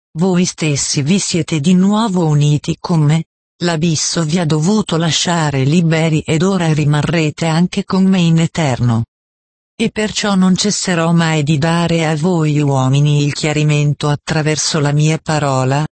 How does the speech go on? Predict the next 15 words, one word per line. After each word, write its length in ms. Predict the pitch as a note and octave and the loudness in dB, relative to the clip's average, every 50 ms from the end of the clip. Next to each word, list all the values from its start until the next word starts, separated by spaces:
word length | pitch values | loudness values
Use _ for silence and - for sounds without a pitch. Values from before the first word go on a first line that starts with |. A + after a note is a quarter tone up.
| _ _ _ _ _ _ _ | _ _ _ _ _ _ _
perché 480 | _ - F3+ F3 - - - A3+ B3 B3 | _ -4 -4 -4 -4 -4 -2 -2 0 2
una 280 | A#3 A3+ G#3+ G#3+ G#3 - | 2 2 2 0 -2 -2
cosa 480 | - G#3+ G#3+ G3 F3+ E3 F#3 F3 E3 | -4 -2 -2 0 0 0 0 0 0
è 60 | D#3+ D3+ | 0 0
del 260 | C#3+ F#3 F#3 E3+ - | 0 0 -2 -2 -2
tutto 340 | - D#3+ F#3+ - _ - D#3+ | -2 -4 -4 -2 _ -2 0
necessaria, 960 | D3 C#3+ C3+ - - D3 - - - - C#3+ C3 C3 B2+ C3 C#3+ C#3+ D3 D3 C#3+ _ _ _ _ _ _ | 0 0 0 -2 -2 -2 -4 -4 -4 -2 -2 0 0 0 0 0 0 -2 -4 -8 _ _ _ _ _ _
di 180 | _ C3+ D#3+ | _ -8 -6
sapere 600 | C#3+ - - E3 D3 - F3+ D#3+ D3+ D3+ E3 F#3+ | -4 -2 -4 -4 -4 -2 -2 0 0 0 0 0
dell'opera 720 | E3+ D#3+ F#3 F3 E3 E3+ F3 F#3+ F3+ - E3 D#3 D3 D3+ D3+ | 0 0 0 2 2 2 2 0 -2 -2 -2 0 0 0 0
di 180 | C#3 E3 E3+ | 0 0 0
redenzione 960 | E3 F3 F3+ D#3 D#3 D#3 D3+ D3 - - - E3 D3 C3+ C3 C3+ C3 C#3+ D#3 | 0 0 0 0 0 2 2 0 0 -2 -2 -2 0 2 2 2 2 2 2
di 160 | D3 D#3+ F3 | 0 0 0
Gesù 420 | D3 B2 D3+ D#3 C#3+ - - G3 E3 | 0 0 0 -2 -2 0 -2 -2 -2
Cristo, 640 | - - E3+ F#3+ F3+ D#3 - - - - - D#3+ | -2 0 0 2 2 2 0 -4 -6 -6 -6 -8